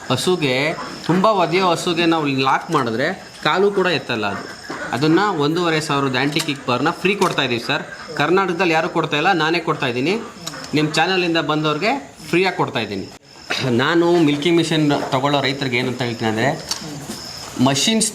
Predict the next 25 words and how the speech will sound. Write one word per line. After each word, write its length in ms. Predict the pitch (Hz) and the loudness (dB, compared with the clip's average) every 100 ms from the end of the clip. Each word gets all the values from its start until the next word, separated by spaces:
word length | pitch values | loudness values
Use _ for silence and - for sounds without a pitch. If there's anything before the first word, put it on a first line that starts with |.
| 139 | 2
ನೋಡಿ 180 | 165 151 | 2 0
ತಗೊಳ್ಳಿ, 300 | 139 117 120 147 - - 123 | 0 0 0 -4 -8 -8 -2
ಮತ್ತು 240 | 123 - 147 147 147 | -2 0 -2 0 0
ತುಂಬ 160 | 156 175 165 117 - - - - 131 131 180 | 4 4 4 2 -4 -16 -20 -10 -4 0 2
ಏನು 120 | 202 151 | 2 0
ಮಷಿನಲ್ಲಿ 440 | 180 175 165 180 180 | 0 0 2 0 0
ಸ್ಪೆಸಿಫಿಕೇಷನ್ 600 | 135 - 160 147 139 123 110 | -4 -4 -2 -2 0 0 0
ಇದೆ, 100 | 110 131 | 0 -2
ಟೆಕ್ನಾಲಜಿ 520 | 135 180 190 185 180 135 | 0 0 0 2 0 2
ಏನಿದೆ, 300 | 135 113 98 - - - 151 139 - | 0 -2 -4 -10 -16 -16 -14 -4 0
ಆ 20 | 139 143 | 2 0
ಮಷಿನಿಂದ 460 | 135 185 180 175 160 | 0 2 2 2 2
ನಮಗೇನು 400 | 139 143 160 160 156 | 2 2 2 2 0
ಯೂಸು 180 | 151 180 | 0 0
ಮತ್ತು 160 | 151 160 143 | 0 0 0
ನಮ್ಮ 100 | 139 | 0
ಪ್ರಾಣಿ 280 | 131 139 165 160 - | 0 2 0 -2 -2
ಹಸುಗಳಿಗೆ 540 | 139 190 170 160 160 208 - - - - 120 160 | 0 2 2 0 0 -2 -4 -14 -14 -2 2 2
ಏನು 260 | 208 226 220 156 | 2 2 2 2
ಯೂಸ್‌ಫುಲ್ 460 | 156 185 - 170 139 117 | 4 2 2 0 2 2
ಇದೆ 120 | 110 - - - 135 | 0 -4 -14 -2 2
ಅದನ್ನು 280 | 185 214 185 | 2 4 4
ನೋಡಿ 160 | 160 156 131 | 4 2 0
ತಗೊಳ್ಳಿ. 280 | 120 104 98 - - - - - - | -2 -2 -6 -14 -18 -18 -14 -2 2
ಸುಮ್ಮನೆ 300 | 220 226 | 4 4